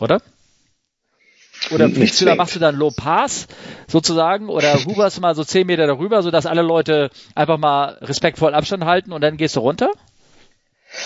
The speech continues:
Speaker 2: Ähm, wenn's zeitkritisch ist,
Speaker 1: Ja,
Speaker 2: würde
Speaker 1: okay.
Speaker 2: ich das so machen. Auf der Autobahn,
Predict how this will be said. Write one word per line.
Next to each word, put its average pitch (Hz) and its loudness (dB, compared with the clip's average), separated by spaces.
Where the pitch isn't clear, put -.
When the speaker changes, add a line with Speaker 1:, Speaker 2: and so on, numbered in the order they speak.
Speaker 2:
Ähm, 120 -2
wenn's 139 -2
zeitkritisch - -2
ist, - 0
Speaker 1:
Ja, 160 2
Speaker 2:
würde 120 0
Speaker 1:
okay. 127 0
Speaker 2:
ich 95 -2
das - 0
so 151 -2
machen. 151 -2
Auf 139 0
der - 0
Autobahn, 165 -2